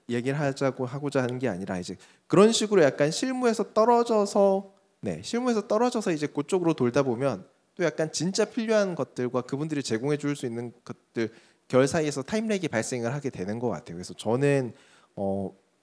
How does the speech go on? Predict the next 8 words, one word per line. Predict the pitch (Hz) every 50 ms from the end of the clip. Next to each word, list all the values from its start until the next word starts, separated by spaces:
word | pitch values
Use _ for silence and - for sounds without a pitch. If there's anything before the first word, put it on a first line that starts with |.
| _ _ _ -
그 | - - 98 95 - - _ _ _ _ -
이러한 | 147 170 190 202 202 202 196
플레이를 | 202 214 208 196 190 170 160 160
하는 | 165 175 180 180 180
거에서 | 175 151 143 - -
제일 | - - 120 127 131
중요한 | 127 - - 110 120 123 127 123
거는 | 120 101 98 107 113 107 95